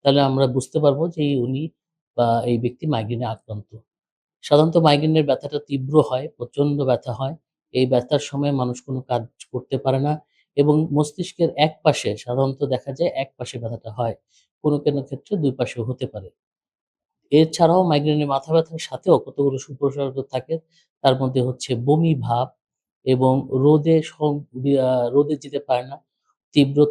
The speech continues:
তাপে অসহ্যকর তাদের ব্যথা ব্যথা আরো বেড়ে যায় এবং তারা রোদ এবং তাপ কোনোটাই সহ্য করতে পারে না। আরেকটা জিনিস মাইগ্রেনে সাধারণত দেখা যায় যে তাদের চোখে অনেক সময় সারা ঝাপসা দেখে।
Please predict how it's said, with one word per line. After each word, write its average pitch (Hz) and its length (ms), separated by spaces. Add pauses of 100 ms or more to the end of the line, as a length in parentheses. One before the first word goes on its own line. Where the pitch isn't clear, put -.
তাপে 147 500
অসহ্যকর 135 580
তাদের 127 340
ব্যথা 123 240
ব্যথা 127 260
আরো 127 140
বেড়ে 123 280
যায় 135 240 (480)
এবং 165 360
তারা 147 360 (100)
রোদ 151 380 (260)
এবং 131 380 (120)
তাপ 139 220 (120)
কোনোটাই 160 280
সহ্য 127 280
করতে 117 220
পারে 107 220
না। 104 120 (800)
আরেকটা 175 300
জিনিস 196 280
মাইগ্রেনে 165 360
সাধারণত 156 340
দেখা 131 300
যায় 135 360
যে 135 80
তাদের 135 360
চোখে 160 280
অনেক 135 220
সময় 139 180
সারা 135 220
ঝাপসা - 440
দেখে। 104 300